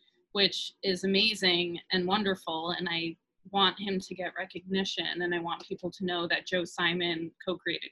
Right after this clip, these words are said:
Captain America and it was not Stan Lee. Um, <laughs> you know, that was a very important part of it. But I also, I'm, I'm happy that you found something to relate to and enjoy in the book as well, because that was so important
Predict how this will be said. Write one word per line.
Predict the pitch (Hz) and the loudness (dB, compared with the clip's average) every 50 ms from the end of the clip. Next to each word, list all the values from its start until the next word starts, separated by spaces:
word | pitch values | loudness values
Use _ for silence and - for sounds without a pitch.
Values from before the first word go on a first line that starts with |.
| - - | -2 -2
Captain | 165 - - 180 180 | -2 -2 -2 -2 0
America | 190 214 220 214 214 - 190 190 175 - | 2 2 2 2 0 0 0 0 0 0
and | 180 190 196 | 0 -2 -2
it | 202 196 | -2 -2
was | 214 220 - - | -6 -8 -4 -2
not | 247 302 302 - - | 0 0 0 -2 -4
Stan | - - - 180 | -8 -8 -6 -6
Lee. | 139 - - - _ - - - _ _ - - - - _ - - - - - 220 208 | -6 -8 -10 -16 _ -20 -20 -20 _ _ -20 -20 -20 -20 _ -20 -20 -12 -4 2 6 8
Um, | 208 196 190 180 170 - - _ - | 8 8 8 8 4 2 0 _ 6
<laughs> | 294 277 - - - | 6 6 6 4 8
you | - 330 - 240 | 10 10 10 10
know, | 240 226 226 | 8 6 6
that | 214 233 226 220 208 | 8 6 6 6 6
was | 226 220 214 240 | 2 0 -2 -2
a | 214 | 0
very | 196 196 190 185 185 | 4 4 4 4 4
important | 185 190 190 - 196 196 185 180 170 - | 2 -2 -4 -2 0 0 0 0 0 0
part | - 226 226 220 | 2 2 2 2
of | 214 196 | 2 0
it. | 196 196 185 180 - - _ _ _ _ _ _ _ _ _ _ _ _ _ _ _ _ _ 190 - | 2 2 2 2 0 -4 _ _ _ _ _ _ _ _ _ _ _ _ _ _ _ _ _ 0 4
But | 262 240 240 | 6 8 8
I | 233 233 226 | 8 8 8
also, | 220 208 220 233 247 - - 226 226 220 208 202 190 - | 8 8 8 6 4 2 0 -2 -2 0 0 -2 0 0
I'm, | - 214 202 202 196 190 - - _ _ _ _ _ - | 0 0 2 2 0 -2 -2 -6 _ _ _ _ _ 0
I'm | 220 214 214 | 2 2 2
happy | 208 202 214 202 208 - 214 202 190 185 | 4 4 4 4 4 2 -2 -2 2 4
that | 185 190 185 180 - - _ _ | 6 6 6 4 2 -4 _ _
you | - 190 196 208 208 208 208 208 202 202 196 196 190 185 - _ _ _ _ _ _ _ _ - | -8 -4 -2 0 0 0 -2 -2 0 2 2 2 2 0 -2 _ _ _ _ _ _ _ _ 4
found | 214 202 196 202 208 196 | 4 6 6 4 2 -2
something | - 196 190 190 180 180 185 185 | -2 -4 -2 -2 0 0 -2 -2
to | - - 175 | -2 -4 -4
relate | 175 180 175 180 180 196 - - - - | -4 -2 0 0 0 0 -2 -6 -6 -4
to | 196 180 180 180 | -2 -2 0 0
and | 180 180 180 | 0 0 0
enjoy | 175 175 165 175 180 175 175 175 | -2 -2 -2 -2 0 0 0 0
in | 175 175 | 0 -2
the | 175 170 175 - | -4 -6 -8 -6
book | 214 233 262 - | -6 -6 -6 -6
as | 165 160 165 - - 185 | -6 -8 -8 -10 -10 -6
well, | 196 208 220 208 196 185 | -4 -2 -2 -2 0 -2
because | 175 170 - 180 175 175 - - | -2 -2 -2 -4 -6 -4 -2 -2
that | 185 175 180 | -2 -2 0
was | 190 190 - | -4 -6 -6
so | - - 196 190 185 185 | -6 -4 -2 -2 -2 -2
important | 185 185 180 - - 180 180 180 180 175 170 - | -4 -6 -8 -6 -4 -4 -2 -2 -2 -2 -4 -4